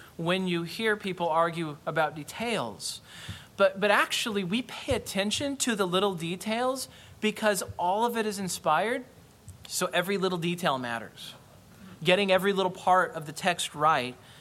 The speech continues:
matters. Uh, a-, and it matters because the Bible is not an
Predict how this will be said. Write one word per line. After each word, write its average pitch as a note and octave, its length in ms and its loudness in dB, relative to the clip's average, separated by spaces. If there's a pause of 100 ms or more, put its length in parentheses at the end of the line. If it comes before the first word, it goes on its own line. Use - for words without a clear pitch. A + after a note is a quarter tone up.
(140)
matters. C#3 760 0 (580)
Uh, D#3+ 180 4
a-, - 40 0
and F3 340 2
it F3 100 0
matters F3+ 460 4
because F3+ 640 4
the F3+ 100 -2
Bible F3 540 2
is D#3 180 -4
not F3 480 4
an D#3+ 160 -6